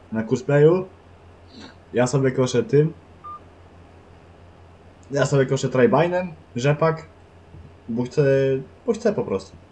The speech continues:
trochę pokosić. Ja się dopiero dowiedziałem, że ja w ogóle nie mam żniw zrobionych. Ja myślałem, że ja mam tylko pszenicę do skoszenia czy coś. Że tam dwa, trzy pola, a nie, kurczę, wszystkie pola na mapie do koszenia.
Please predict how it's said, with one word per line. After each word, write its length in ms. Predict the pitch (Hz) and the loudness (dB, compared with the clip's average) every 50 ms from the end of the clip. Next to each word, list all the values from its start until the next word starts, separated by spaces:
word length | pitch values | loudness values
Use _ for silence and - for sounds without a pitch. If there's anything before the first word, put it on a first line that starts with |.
| - - - - - - - - - - - - - - - - - - - - - - - - | -20 -20 -20 -20 -20 -20 -20 -20 -20 -20 -20 -20 -20 -20 -20 -20 -20 -20 -20 -20 -20 -20 -20 -20
trochę 240 | - - 113 113 110 | -16 -12 -10 -8 -6
pokosić. 500 | 104 110 101 117 117 - - 135 139 - - - - - - - - - - | -6 -6 -2 -2 -2 -2 -2 -6 -8 -10 -16 -20 -20 -20 -20 -20 -20 -4 2
Ja 320 | 123 135 143 156 156 151 | 4 6 6 6 4 2
się 180 | - - 165 156 | 0 2 2 2
dopiero 380 | 147 147 143 143 160 156 156 151 | 4 2 2 2 4 4 4 4
dowiedziałem, 600 | 156 151 151 143 147 143 135 143 165 165 160 151 | 4 4 4 2 2 0 0 2 0 0 0 0
że 100 | 143 156 | 2 2
ja 140 | 156 151 | 2 2
w 40 | 151 | 2
ogóle 380 | 151 151 156 160 160 160 165 180 175 170 160 165 | -2 -4 -2 2 4 4 4 4 0 -6 -12 -6
nie 100 | 175 170 | -4 -4
mam 160 | 165 170 180 | -2 -2 -2
żniw 280 | 208 233 - 254 170 131 | -4 -2 0 0 0 0
zrobionych. 460 | 127 131 127 123 123 120 117 113 117 | 0 0 0 0 0 0 -2 -2 -4
Ja 80 | 135 127 | -4 -4
myślałem, 240 | 123 - 147 139 147 | -4 -4 -2 0 0
że 60 | 151 | 0
ja 60 | 147 | 0
mam 80 | 143 143 | 0 -4
tylko 240 | - 147 - 151 | -6 -10 -10 -10
pszenicę 360 | 147 - - 240 277 247 131 104 | -8 -6 -6 -6 -6 -4 -6 -6
do 120 | 95 101 | -6 -10
skoszenia 400 | 101 - 113 - 117 104 101 104 | -12 -12 -10 -8 -6 -4 -4 -6
czy 100 | 101 - | -6 -10
coś. 300 | - - 170 110 - - - - - - - - - - - - - - - | -10 -8 -8 -8 -8 -12 -18 -20 -20 -20 -20 -20 -20 -20 -20 -20 -20 -14 -12
Że 80 | 107 | -6
tam 160 | 104 120 117 107 | -4 -2 -2 -2
dwa, 120 | 127 127 | -2 -2
trzy 200 | 127 - - 143 | -4 -2 -4 -2
pola, 320 | 143 226 196 131 113 110 | 0 2 2 2 2 0
a 80 | 107 110 | 0 0
nie, 140 | 117 120 120 | 0 0 0
kurczę, 340 | - 131 117 - - 135 127 | -2 -6 -8 -4 -4 -4 -4
wszystkie 400 | - - 160 151 - - 156 156 | -2 -4 -4 -6 -4 -6 -6 -4
pola 380 | - 202 139 110 107 101 98 | 0 0 0 0 0 0 -2
na 80 | 104 113 | -2 -2
mapie 260 | 127 120 107 - 104 | -2 -4 -4 -6 -6
do 100 | 98 101 | -8 -6
koszenia. 340 | - 107 - 107 98 92 | -8 -8 -10 -8 -10 -10